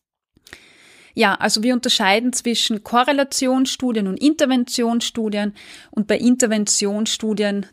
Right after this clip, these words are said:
da gibt's dann nochmal eine Unterscheidung zwischen Studien,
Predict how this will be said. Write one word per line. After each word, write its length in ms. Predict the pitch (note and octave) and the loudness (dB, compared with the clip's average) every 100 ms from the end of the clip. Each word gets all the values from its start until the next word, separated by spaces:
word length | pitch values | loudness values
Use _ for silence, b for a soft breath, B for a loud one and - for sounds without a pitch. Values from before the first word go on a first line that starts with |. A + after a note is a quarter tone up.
| - | -4
da 100 | G3+ | -2
gibt's 320 | G3+ G3+ - | -2 -4 -2
dann 160 | G#3 G3+ | 0 0
nochmal 640 | F#3+ - G3 F#3+ F#3+ G3+ | 0 -2 0 0 0 -2
eine 220 | F#3+ F#3+ | -2 -2
Unterscheidung 800 | F#3+ F#3 - G3+ F3 G#3 G#3 G3+ | -2 -4 -4 0 0 0 0 -4
zwischen 380 | - G#3+ - G#3+ | -2 -2 0 0
Studien, 640 | - - A3 A3 G#3 G3+ | -2 -2 0 2 2 0